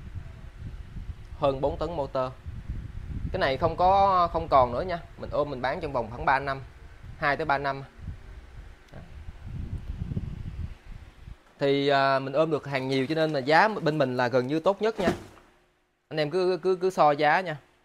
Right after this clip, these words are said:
Thậm chí có nhiều kênh khác, có nhiều shop khác đang lấy về sỉ về bán lại. Đó. Đang, đang lấy về bán lại cho nên là giá thấp nhất nha anh em. Đó, anh em nào có nhu cầu thì ủng hộ.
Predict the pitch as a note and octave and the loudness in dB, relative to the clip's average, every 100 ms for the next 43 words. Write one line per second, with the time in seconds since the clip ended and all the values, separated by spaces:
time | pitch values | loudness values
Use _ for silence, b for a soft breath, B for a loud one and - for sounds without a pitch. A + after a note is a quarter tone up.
0 | _ _ A#2+ B2 E3 F3+ F3 A2+ C#3 C3 | _ _ -4 -2 -2 -2 0 0 -2 -2
1 | D#3 D#3 E3+ E3 B2 - D#3 - E3+ E3 | -2 -2 -2 -4 -4 -2 -2 0 -4 -2
2 | C3 C#3 E3+ D#3+ A2 G#2+ - G#2 A#2+ D#3 | -2 0 0 -2 -2 -2 -4 -6 -2 -2
3 | G2+ A#2 D#3+ B2 E2+ A#2 - _ _ _ | 0 0 0 0 0 -4 -14 _ _ _
4 | _ _ - A#2+ _ _ _ _ _ _ | _ _ -16 -16 _ _ _ _ _ _
5 | _ _ _ _ _ _ _ B2 B2 B2 | _ _ _ _ _ _ _ -4 -2 -4
6 | B2 D3+ C#3 A2+ C#3 G#2+ F#2+ B2+ B2 A#2 | -4 -4 -2 -4 -2 -2 -4 -4 -6 -4
7 | A2 G2+ G2+ G#2+ C#3+ E3+ E3 F3 D3+ C3 | -4 -4 -6 -4 -4 -4 -6 -6 -4 -6
8 | C3 - _ _ _ _ _ _ - - | -8 -12 _ _ _ _ _ _ -20 -12
9 | B2+ A#2+ A#2 G#2 B2+ C#3+ D3+ D3 C3+ A2 | -8 -8 -6 -6 -4 -2 -2 -4 -4 -6
10 | G2+ F2 F#2+ F2 | -4 -6 -4 -4